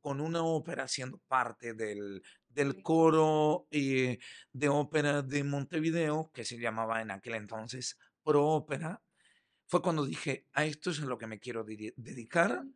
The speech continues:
Speaker 2: Era, era, ¿te acuerdas?
Speaker 1: Y Caballería Rusticana y Pariachi. Fueron mis dos. Luego, mm, pasé por Flauta Mágica, siempre dentro del, del coro de Pro Ópera de Montevideo.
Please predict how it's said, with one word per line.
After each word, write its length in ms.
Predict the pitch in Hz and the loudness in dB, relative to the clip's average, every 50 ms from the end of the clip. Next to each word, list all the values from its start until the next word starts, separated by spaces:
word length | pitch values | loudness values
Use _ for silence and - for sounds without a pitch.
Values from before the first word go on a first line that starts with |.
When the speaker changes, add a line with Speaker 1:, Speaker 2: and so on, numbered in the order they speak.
| _ _ _ _ _ _ _ _ _ _ | _ _ _ _ _ _ _ _ _ _
Speaker 2:
Era, 260 | 180 175 170 160 147 | -8 0 4 6 6
era, 220 | 143 151 151 143 | 6 6 4 2
¿te 60 | - 170 | 0 -4
acuerdas? 540 | 156 - 185 196 233 240 190 139 147 - _ | -4 -2 -2 -4 -2 -2 -6 -6 -8 -8 _
Speaker 1:
Y 300 | - 160 147 143 139 131 135 | 2 4 6 6 4 4 0
Caballería 580 | - 160 151 156 156 156 156 147 151 160 165 160 | -2 0 0 2 2 2 0 0 2 0 2 2
Rusticana 540 | 147 151 143 151 - 139 - 160 151 147 | 2 0 -2 -4 -8 -6 -4 -4 -2 -2
y 80 | 147 143 | -4 -4
Pariachi. 600 | 139 - 123 113 110 98 95 - - 104 101 - _ _ _ _ _ _ _ _ _ _ _ _ _ _ _ _ - _ 220 220 208 208 _ _ _ _ _ _ - _ _ _ _ _ _ _ | -4 -6 -6 -4 -4 -6 -6 -6 -10 -14 -14 -20 _ _ _ _ _ _ _ _ _ _ _ _ _ _ _ _ -20 _ _ _ _ _ _ _ _ _ _ _ -20 _ _ _ _ _ _ _
Fueron 360 | - - 175 170 165 170 170 | -2 0 2 2 4 2 2
mis 180 | 160 165 160 127 | 2 0 2 2
dos. 260 | 143 160 160 151 - - | 4 2 2 2 0 0
Luego, 400 | 180 175 180 180 175 180 180 180 | 2 4 6 6 6 6 4 4
mm, 180 | 175 170 156 156 - - _ | 4 2 0 -2 -8 -18 _
pasé 280 | _ 151 151 - 180 156 | _ 2 2 4 2 2
por 180 | 131 - 165 147 | 2 0 -2 -2
Flauta 360 | - - 156 156 139 - 165 | 0 -2 -2 -2 0 -2 -2
Mágica, 640 | 160 180 202 208 202 - - 202 185 - 214 208 196 202 - - - | 2 4 2 2 2 0 -4 -6 -2 2 2 2 2 0 -6 -10 -2
siempre 440 | - - 202 208 214 196 208 214 208 | 0 2 2 2 2 2 2 4 4
dentro 420 | 185 185 175 170 170 - 180 185 | 4 4 2 2 2 4 4 4
del, 480 | 165 165 160 156 151 147 143 143 135 117 - - - _ _ | 6 6 4 4 4 2 2 2 0 -2 -6 -16 -20 _ _
del 300 | - 139 156 147 143 - | -2 2 2 2 2 0
coro 420 | - 165 170 170 165 170 165 165 | 2 4 6 6 6 6 4 4
de 540 | 156 147 151 139 131 127 127 123 123 120 120 _ | 4 4 4 4 4 4 2 2 2 0 -2 _
Pro 200 | - - 147 143 | 2 2 4 4
Ópera 560 | 151 156 147 - 170 165 175 185 214 - - _ _ | 4 2 0 0 0 2 2 0 -2 -2 -6 _ _
de 120 | 131 131 | -6 -4
Montevideo. 840 | 123 123 123 123 117 165 156 156 170 175 190 190 180 175 214 - - | -4 -2 -4 -4 -4 -2 0 0 2 2 2 4 4 2 2 -2 -6